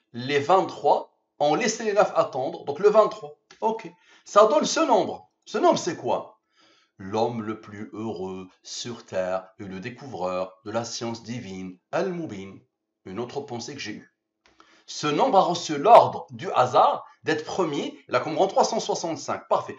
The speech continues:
On a besoin de la durée de la révélation. Explique, s'il te plaît. Lui. Ok. Lui. Avec lui. Ok. Avec lui. <laughs> Donc, l'homme le plus heureux et suis-je ton compagnon ? Ok.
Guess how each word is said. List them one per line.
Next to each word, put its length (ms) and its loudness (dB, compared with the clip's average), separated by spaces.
On 160 -10
a 160 0
besoin 320 -6
de 60 -10
la 60 -8
durée 180 -10
de 80 -12
la 60 -6
révélation. 420 -12
Explique, 440 -12
s'il 160 -18
te 100 -20
plaît. 240 -20
Lui. 560 -10
Ok. 180 -20
Lui. 440 -8
Avec 380 -2
lui. 400 -16
Ok. 280 -8
Avec 320 2
lui. 260 -20
<laughs> 760 -18
Donc, 340 4
l'homme 240 4
le 140 2
plus 160 -8
heureux 440 2
et 260 4
suis-je 400 -4
ton 120 -2
compagnon ? 440 -4
Ok. 280 2